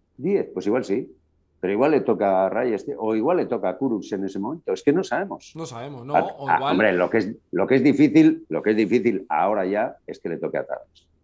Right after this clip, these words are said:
Speaker 1: Eso estamos de
Speaker 2: Eso,
Speaker 1: acuerdo.
Speaker 2: eso sí, eso sí
Speaker 1: Pero
Speaker 2: que sí.
Speaker 1: Ku-, entre Kurucs, Ray Este y Dani Díez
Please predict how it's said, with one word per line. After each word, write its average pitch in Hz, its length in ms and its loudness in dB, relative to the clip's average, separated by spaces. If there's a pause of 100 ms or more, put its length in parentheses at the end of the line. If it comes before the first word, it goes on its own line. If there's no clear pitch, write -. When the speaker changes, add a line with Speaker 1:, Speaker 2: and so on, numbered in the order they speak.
(100)
Speaker 1:
Eso 87 180 -4
estamos 78 260 -4
de - 60 -2
Speaker 2:
Eso, 147 160 -4
Speaker 1:
acuerdo. 143 240 -4
Speaker 2:
eso 120 160 -16
sí, 113 140 -16
eso 123 260 -16
sí 117 140 -16
Speaker 1:
Pero 95 260 4
Speaker 2:
que - 60 -8
sí. - 40 -8
Speaker 1:
Ku-, 156 300 8
entre 98 400 2
Kurucs, 139 500 4 (240)
Ray 113 440 2
Este 85 400 -2 (160)
y 95 280 2
Dani 143 280 2
Díez 160 340 0